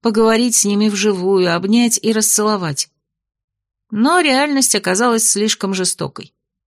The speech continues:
Отправить меня могли только в место, где стоял другой военный телепорт. В нашем городе его нет, значит, придётся тратить дополнительное время, чтобы до него добраться, а потом оттуда ещё и до поместья.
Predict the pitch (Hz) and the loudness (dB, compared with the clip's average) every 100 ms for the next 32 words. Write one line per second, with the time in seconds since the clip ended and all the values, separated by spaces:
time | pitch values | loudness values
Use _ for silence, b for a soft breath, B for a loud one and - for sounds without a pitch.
0 | _ 196 208 247 247 220 - 202 208 202 | _ -4 -2 0 0 0 0 0 0 0
1 | 202 208 220 214 190 180 185 185 240 277 | -2 -2 -2 -2 -2 -2 -2 0 0 0
2 | 185 175 185 190 202 220 220 220 247 294 | -2 -2 -2 0 0 0 0 -2 -2 -2
3 | 247 170 165 160 160 147 170 170 139 139 | -2 -2 -2 -4 -4 -4 -6 -6 -8 -10
4 | _ _ _ _ _ _ - 196 247 339 | _ _ _ _ _ _ -6 0 2 2
5 | 339 277 262 302 277 262 277 254 226 165 | 0 0 0 0 0 0 0 2 2 0
6 | 160 - 175 247 320 294 226 202 262 254 | -2 -2 0 0 -2 -2 -2 -2 -2 -2
7 | 254 220 254 254 220 214 214 208 233 247 | -2 0 0 0 -2 -2 0 2 2 2
8 | 240 240 240 233 269 208 165 - 175 180 | 2 2 2 0 0 0 -2 -2 -4 -2
9 | 190 196 196 196 196 190 143 - - _ | -2 -2 0 -2 -2 -2 -2 -2 -4 _
10 | _ _ _ - 180 370 330 320 233 262 | _ _ _ -4 -2 -2 -2 -2 -2 -2
11 | 302 240 214 277 254 240 247 220 170 156 | -2 0 0 0 0 0 0 0 0 -4
12 | - 143 | -4 -6